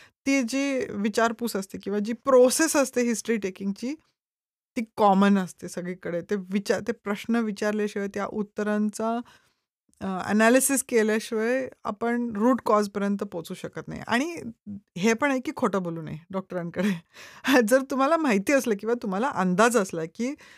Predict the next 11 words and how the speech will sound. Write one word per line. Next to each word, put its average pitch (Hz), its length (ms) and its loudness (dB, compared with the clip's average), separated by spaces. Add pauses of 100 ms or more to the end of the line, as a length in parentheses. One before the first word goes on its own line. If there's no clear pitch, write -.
(320)
हे 214 180 6
बहुतेक 226 400 2
माझ्या 202 240 0
प्रॉब्लेमचं 196 460 -2
कारण 180 340 -4
आहे, 202 80 -4
तर 220 120 -8
ते 330 140 -8
सांगायलाही 240 520 2
हरकत 233 420 0
नसते. - 320 -14